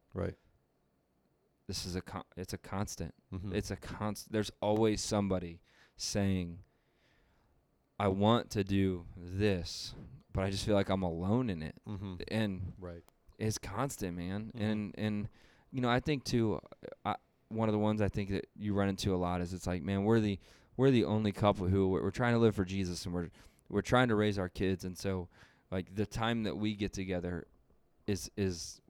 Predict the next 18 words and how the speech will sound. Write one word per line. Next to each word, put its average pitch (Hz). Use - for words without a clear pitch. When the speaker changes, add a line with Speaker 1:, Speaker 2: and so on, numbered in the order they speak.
Speaker 2:
after 95
the 90
kids 104
go 95
to 90
bed 87
and 85
we're 98
both 120
just 98
so 90
tired, 92
we're 92
trying 120
to 110
spend 95
time 101
together. 90